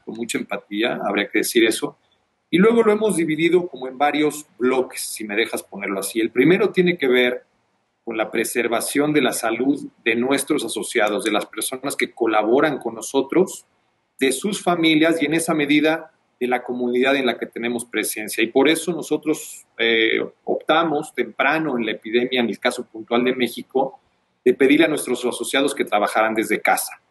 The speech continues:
Eh, la segunda semana de marzo aproximadamente nosotros tomamos esta decisión, cancelamos además reuniones en donde hubiera más de cincuenta personas, con eso me refiero a congresos, este tipo de reuniones.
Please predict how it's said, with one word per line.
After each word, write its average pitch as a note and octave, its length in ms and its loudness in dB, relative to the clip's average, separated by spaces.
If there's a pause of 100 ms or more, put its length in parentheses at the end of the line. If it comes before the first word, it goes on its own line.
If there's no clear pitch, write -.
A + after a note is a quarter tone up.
(520)
Eh, G#2+ 600 4
la G#2+ 160 4
segunda C#3 540 0
semana C3 400 -4
de B2 120 0
marzo D3 340 -2
aproximadamente B2+ 760 -6
nosotros A#2 460 -4
tomamos A2+ 380 -2
esta A#2 200 -2
decisión, F3+ 680 4 (480)
cancelamos B2+ 720 0
además A#2+ 420 -2
reuniones B2 840 0 (800)
en A#2+ 160 -4
donde A2+ 240 0
hubiera B2 240 4
más A#2+ 220 0
de A#2+ 80 4
cincuenta G#2 520 -8
personas, D#3 540 0
con G#2+ 160 -6
eso A2 180 -6
me A2 100 0
refiero G#2+ 340 0
a - 80 -4
congresos, A2+ 840 -4
este - 160 -12
tipo G#2 280 -10
de G#2+ 80 -2
reuniones. C3 720 2